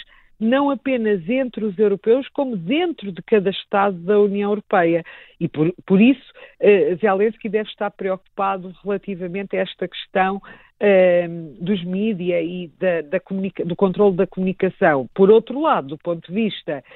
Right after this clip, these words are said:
financeiro e de apoio militar,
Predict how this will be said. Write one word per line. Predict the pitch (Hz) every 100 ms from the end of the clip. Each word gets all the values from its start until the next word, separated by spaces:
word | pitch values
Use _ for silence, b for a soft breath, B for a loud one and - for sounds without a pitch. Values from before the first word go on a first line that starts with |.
| B B -
financeiro | 240 202 190 175 - 175 147 135 127 B B B
e | 208 202 185 175
de | 151
apoio | 175 175 165
militar, | 165 180 190 - 196 202